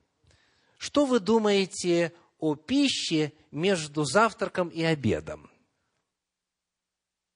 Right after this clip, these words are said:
Что вы думаете о пище между завтраком и обедом? Большинство людей вообще ничего не думают. Почему? Потому что они сыты.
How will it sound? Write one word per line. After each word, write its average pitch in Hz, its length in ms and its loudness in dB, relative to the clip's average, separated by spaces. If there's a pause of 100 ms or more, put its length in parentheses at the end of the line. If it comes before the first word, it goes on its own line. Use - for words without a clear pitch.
(220)
Что - 220 -6
вы 135 100 -2
думаете 87 640 -10
о 92 100 -8
пище - 360 -10
между 120 240 -6
завтраком 120 520 -6
и 113 40 -8
обедом? 101 580 -14 (1000)
Большинство 175 420 0
людей 185 320 0
вообще 185 400 2
ничего 110 240 -6
не 90 140 -8
думают. 69 640 -20
Почему? 95 440 -8 (640)
Потому 226 160 -6
что 214 120 -4
они 190 140 -6
сыты. - 480 -8